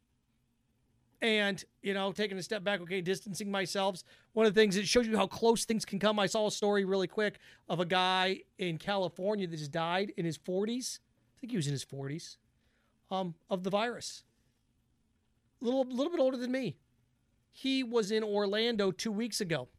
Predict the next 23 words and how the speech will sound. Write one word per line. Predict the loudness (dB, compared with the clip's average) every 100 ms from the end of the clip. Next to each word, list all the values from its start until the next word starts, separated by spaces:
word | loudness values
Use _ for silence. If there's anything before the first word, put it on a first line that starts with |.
| _ _ _ _ _ _ _ -6
for | -2
a | -2
convention. | -2 0 0 0 -6 -14 _ _ _ _ _ _ _ -8
Just | 2
happened | 2 2
to | 2
visit | 2 0 0
Disney. | 0 0 -4 -10 _ _ _
He | 2 4
was | 2
at | 0 0
Disney | 2 4 2 -2 -2 -6 _ _ _ _ _ _ -4
in | 0
that | 0 0
complex | -2 -2 -2 -4 -4 -10 _ _
the | -6
same | -2 2 2 2
time | 0 0
frame | 0 -2 -2 -4
that | 0 6
I | 6 6 0
was | -6
there | -6 -6